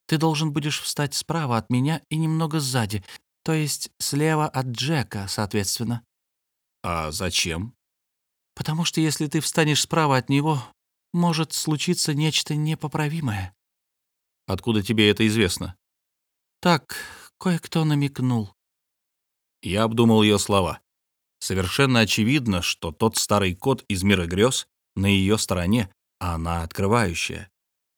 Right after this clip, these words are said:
Следовательно, он вполне мог меня подставить.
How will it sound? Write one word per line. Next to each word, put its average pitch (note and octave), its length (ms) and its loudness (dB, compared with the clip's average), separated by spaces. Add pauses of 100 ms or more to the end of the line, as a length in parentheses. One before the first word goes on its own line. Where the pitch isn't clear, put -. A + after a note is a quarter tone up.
(100)
Следовательно, A2 800 4
он A2+ 100 4
вполне G#2+ 460 2
мог A#2+ 200 4
меня A2+ 280 4
подставить. G#2 800 -4